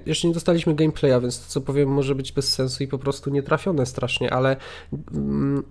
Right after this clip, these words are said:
w gameplayu piątki, na przykład, y, nie wiem, ulice czy plaże, no, są puste. Tam jest bardzo mało N P C, tak? Tych postaci. I to,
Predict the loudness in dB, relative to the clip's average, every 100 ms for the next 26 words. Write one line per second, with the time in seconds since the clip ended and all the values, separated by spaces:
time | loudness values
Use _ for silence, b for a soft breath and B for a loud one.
0 | -14 -10 -2 2 2 2 0 0 0 4
1 | 4 4 0 0 2 2 0 -2 -4 -4
2 | 0 2 2 2 2 2 2 2 0 -2
3 | b b b b b -10 4 4 6 2
4 | -2 -4 -2 2 4 4 2 2 -2 -10
5 | -8 -4 -2 0 2 2 0 -2 -2 -4
6 | -2 0 2 4 4 6 6 6 4 2
7 | 0 -10 -18 -18 -4 -2 0 0 -2 -6
8 | -4 -4 -4 -8 -20 -14 -12 -8 -8 -4
9 | -6 -6 -10 b b b b -6 -2 0
10 | 0 0 -4 0